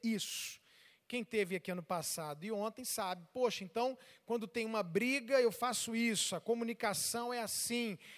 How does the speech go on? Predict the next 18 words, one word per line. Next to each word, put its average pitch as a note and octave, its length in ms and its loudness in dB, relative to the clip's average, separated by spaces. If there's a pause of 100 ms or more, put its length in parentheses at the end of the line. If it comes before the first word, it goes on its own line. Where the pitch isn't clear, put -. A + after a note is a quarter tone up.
(140)
disciplina B3+ 720 0
um A3 100 -2
filho C4 380 -6
dessa A#3+ 320 -2
forma, E3 640 -2 (320)
o A3+ 100 -6
nosso B3 300 0
material A3+ 520 -2
é A3 60 -6
dessa A3 260 -6
forma." F#3+ 280 -4
Mas A3 340 -4
hoje, A#3 580 2 (440)
eu F3+ 100 -10
quero C4 180 -2
trazer A3 320 0
uma A3 140 -2
palavra D#3 800 -2